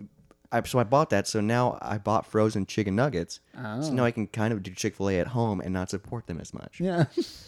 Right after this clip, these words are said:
Speaker 1: But also, it's not the same
Speaker 2: Yeah.
Speaker 1: because, man, they're, dude, even their chocolate shakes are good.
Speaker 2: Yep. They're, like, it sucks that they are that good.
Speaker 1: Fuck me.
Speaker 2: 'Cause people, like,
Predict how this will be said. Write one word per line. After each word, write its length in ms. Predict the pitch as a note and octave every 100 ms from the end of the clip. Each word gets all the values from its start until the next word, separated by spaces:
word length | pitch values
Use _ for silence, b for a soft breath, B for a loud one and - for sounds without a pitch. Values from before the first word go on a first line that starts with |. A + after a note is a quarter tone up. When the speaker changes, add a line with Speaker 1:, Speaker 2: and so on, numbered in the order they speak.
| - -
Speaker 1:
But 120 | G#2
also, 240 | G#2+ A2+ G#2
it's 120 | G2+
not 220 | G2+ G2+
the 100 | F#2+
same 480 | - B2 G2 C2+ E3
Speaker 2:
Yeah. 80 | C#3+ -
Speaker 1:
because, 540 | G#2+ - A2 F#2 - - -
man, 260 | A2 F#2 E2+
they're, 220 | F#2+ - _ _ b b b b
dude, 120 | D#3
even 180 | C#3 F3+
their 100 | E3+
chocolate 280 | - C3+ C3
shakes 300 | - C#3 -
are 60 | -
good. 100 | C#3
Speaker 2:
Yep. 220 | E3+ C3+
They're, 400 | C#3+ C3+ D3 D3 C3+ -
like, 180 | E3 E3
it 180 | G3 E3+
sucks 200 | - E3+ E3+
that 100 | D3
they 100 | C#3
are 220 | C3+ A#2 A#2+
that 280 | A#2 G#2+
good. 380 | A#2 A2 G2 G2+ - - -
Speaker 1:
Fuck 320 | - - -
me. 60 | -
Speaker 2:
'Cause 100 | E3
people, 240 | G#3 G3 G3
like, 320 | D#3 C3